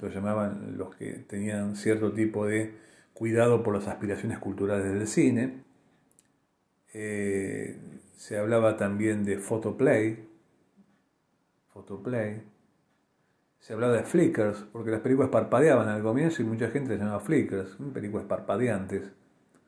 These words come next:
Pero el tema es, ¿cómo llamar una película cuando la película tiene sonido sincronizado? Y hubo compulsas. Al final terminó ganando el término talkies,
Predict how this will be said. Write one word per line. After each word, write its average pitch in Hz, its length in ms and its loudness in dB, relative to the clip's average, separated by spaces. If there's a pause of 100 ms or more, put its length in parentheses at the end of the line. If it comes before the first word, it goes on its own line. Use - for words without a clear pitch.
(200)
Pero 127 100 -12
el 123 60 -10
tema 180 200 2
es, - 80 -2
¿cómo 233 220 2
llamar 113 220 2
una 101 160 0
película 104 460 0
cuando 98 260 -2
la 95 160 -2
película 101 380 -4
tiene 101 220 -4
sonido 101 340 -2
sincronizado? 90 840 -6 (560)
Y 165 80 4
hubo 180 140 10
compulsas. 98 760 4 (520)
Al 127 160 -2
final 202 280 6
terminó 160 360 6
ganando 185 760 4 (100)
el 104 320 -2
término 147 460 2
talkies, - 840 -4